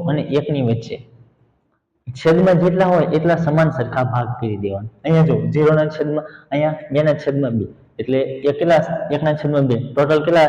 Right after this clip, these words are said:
સરખા ભાગમાં કર્યા? બે ભાગમાં વિભાજિત કર્યા. તો પેલું કયું હતું? ઝીરો અને એકની વચ્ચે, ઝીરો અને એકની વચ્ચે કેટલા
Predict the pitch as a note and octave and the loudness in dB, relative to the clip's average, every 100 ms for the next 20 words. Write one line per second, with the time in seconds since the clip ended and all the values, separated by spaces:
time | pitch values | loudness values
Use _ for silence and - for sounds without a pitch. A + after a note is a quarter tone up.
0 | - D3 D3 C#3 C#3 C#3 C3 C#3 C3+ C3+ | 2 -2 0 2 0 0 -4 -2 -2 -4
1 | - - - C#3+ D3 C3 C#3+ D3 C3+ C#3 | -10 -18 -10 0 2 2 2 2 2 2
2 | D3 D3 D3 C#3+ C3+ - A#2 C#3 D3 D3 | 2 0 -2 -4 -4 -6 -2 0 0 0
3 | D3 C#3 C#3 C3+ - - - A2+ D#3 F3 | 0 0 -4 -8 -16 -14 -4 0 2 2
4 | D#3 D3+ D3+ D#3 C#3 G#2 G2+ - - - | 2 0 0 0 0 0 -2 -8 -18 -20
5 | _ _ _ A#2 B2+ D3 C#3+ C#3 A3 - | _ _ _ -2 2 4 2 2 -2 -4
6 | - - - D#3+ D#3+ A#2 A2 A2 A2+ A2+ | -10 -8 -2 0 2 0 -2 -4 -6 -8
7 | - - - D3+ D#3+ | -12 -16 -4 0 2